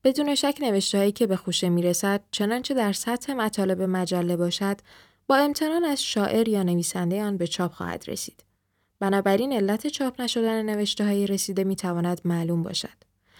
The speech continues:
اما نکته‌ای که می‌خواهم گفته باشم این است که شاعر و نویسنده احتیاج به تشویق و ترغیب ندارد.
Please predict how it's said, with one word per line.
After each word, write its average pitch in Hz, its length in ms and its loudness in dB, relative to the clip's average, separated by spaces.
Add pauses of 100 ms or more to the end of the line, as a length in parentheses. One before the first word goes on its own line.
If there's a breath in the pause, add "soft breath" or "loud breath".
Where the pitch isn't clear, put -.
(400 loud breath)
اما 381 220 6
نکته‌ای 277 340 2
که 302 140 -2
می‌خواهم 190 420 0
گفته 190 280 0
باشم 185 440 0
این 240 160 -4
است 226 300 -2
که 220 100 -2
شاعر 214 500 0
و 202 100 0
نویسنده 175 680 0
احتیاج 202 540 -2
به 208 80 -2
تشویق 202 640 -4
و 202 40 2
ترغیب 180 560 -2
ندارد. 175 640 -4